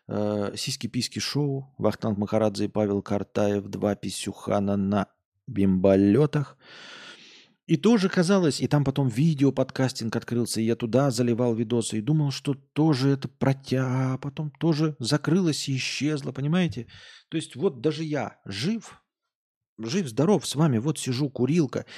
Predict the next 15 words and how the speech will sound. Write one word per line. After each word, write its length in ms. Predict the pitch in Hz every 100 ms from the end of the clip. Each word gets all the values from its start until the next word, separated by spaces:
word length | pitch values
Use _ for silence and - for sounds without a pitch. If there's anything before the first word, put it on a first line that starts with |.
| -
Я 160 | 113 143
не 140 | 190
удивлюсь, 560 | 180 160 170 247 208 - - - -
если 320 | 147 - 151
даже 240 | 170 170
какие-нибудь 640 | - - 190 170 160 151 - - - -
есть 420 | 104 151 160 - -
первые 340 | 165 147 127
ролики, 360 | 131 196 175 110
о 40 |
которых 340 | 113 117 110
может 240 | 117 107 101
сказать 340 | - 101 135
какой-нибудь 420 | 110 131 123 107
Мэдисон, 580 | 110 160 170 147 120 95